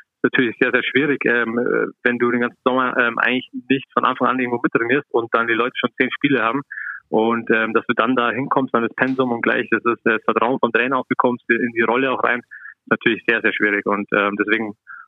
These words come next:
war das eigentlich für mich dann auch das Ziel, dass ich so schnell wie möglich aufs Eis komme und, äh, spiele und dann Landshut hat sich eigentlich angeboten. Erst wollte ich eigentlich nur mittrainieren und dann meinten die Trainer, das ist ein Schwede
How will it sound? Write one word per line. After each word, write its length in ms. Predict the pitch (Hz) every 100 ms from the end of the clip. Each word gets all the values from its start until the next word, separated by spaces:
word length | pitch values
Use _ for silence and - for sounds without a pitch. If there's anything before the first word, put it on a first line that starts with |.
| -
war 140 | 101
das 100 | 110 120
eigentlich 180 | 117
für 80 | -
mich 160 | 117 120
dann 220 | 123 117
auch 120 | 113 107
das 200 | _ -
Ziel, 140 | 131
dass 120 | 131
ich 80 | 113
so 80 | 110
schnell 180 | 131 127
wie 60 |
möglich 200 | 127 127
aufs 80 | 117
Eis 180 | 117 135
komme 240 | - 147 139 _ _
und, 280 | 117 117 117
äh, 160 | 123
spiele 240 | 117 147 151
und 80 | 117
dann 140 | 110
Landshut 320 | 113 131 143
hat 100 | 127 - _ - - - -
sich 160 | 123
eigentlich 160 | 131 117
angeboten. 440 | 131 151 160 170
Erst 200 | 131 131
wollte 180 | 139 135
ich 40 | 131
eigentlich 100 | 131
nur 80 |
mittrainieren 440 | 135 165 156 160 151
und 60 |
dann 100 | 131
meinten 200 | 127 131 127
die 80 |
Trainer, 280 | 120 120 139
das 80 | 127
ist 80 | _
ein 100 | -
Schwede 240 | 131 151